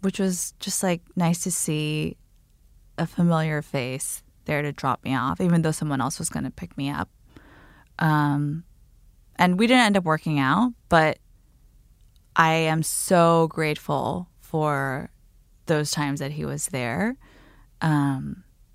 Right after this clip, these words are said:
and, like, you know, just knowing that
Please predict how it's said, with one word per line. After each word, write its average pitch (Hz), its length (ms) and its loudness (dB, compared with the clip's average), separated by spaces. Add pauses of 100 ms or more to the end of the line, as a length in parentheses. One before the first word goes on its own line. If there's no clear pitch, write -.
(320)
and, 151 680 -2 (760)
like, 143 240 -6 (720)
you 190 120 2
know, 151 140 -2
just - 360 -4
knowing 147 280 0
that - 280 -6